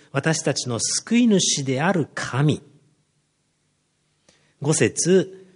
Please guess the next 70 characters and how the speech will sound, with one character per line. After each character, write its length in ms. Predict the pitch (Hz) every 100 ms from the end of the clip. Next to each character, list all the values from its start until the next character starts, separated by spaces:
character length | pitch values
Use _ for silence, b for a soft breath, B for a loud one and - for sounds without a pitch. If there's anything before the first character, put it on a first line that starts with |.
| B
聖 460 | - - - 190 220
霊 240 | 220 220
に 120 | 214 208
よ 140 | 190
る 280 | 185 202 185
再 280 | - 156 156
生 300 | - 156 147
と 140 | 147
刷 200 | - 131
新 400 | - - 147 143
の 220 | 147 135
洗 220 | 117 131 131
い 100 | 127
を 60 |
も 140 | 123 120
っ 40 |
て 160 | - 277
救 220 | - 160
っ 20 |
て 140 | -
く 80 | -
だ 80 | 110
さ 140 | -
い 40 | 95
ま 140 | 85
し 100 | -
た。 220 | - - _ _ _ _ _ _ _ _ _ _ _
六 220 | 131 123
節、 540 | - 107 - 160 180 B B -
私 300 | 127 120 -
た 100 | 190
ち 140 | -
の 100 | 156
救 400 | - - - 233
い 80 | 254
主 560 | 240 220 - 208 226 B B
イ 160 | 156 247
エ 60 |
ス・ 120 | 247
キ 120 | - 135
リ 100 | 131
ス 100 | -
ト 100 | 110
に 100 | 95
よ 100 | 87
っ 60 |
て、 560 | - - 151 104 - _ _ _ _ _ _ _ _ _ _ _ _ _ _ _ _ _
と、 300 | - 104 - _ _ _ _ _ _ _ _ _ _ _ -
救 320 | - - 156
い 120 | 160
と 140 | 147
い 80 | 117
う 100 | 110
言 220 | 110 123 127
葉 80 |
が 100 | 104
三 240 | - 131 135
回 200 | 139 131
繰 120 | 139
り 100 | 131
返 180 | 143 127
さ 120 | -
れ 100 | 131
る 100 | 123
だ 120 | 104
け 120 | 101
で 80 | 117
は 120 | 101
な 160 | 110 165
く、 220 | - -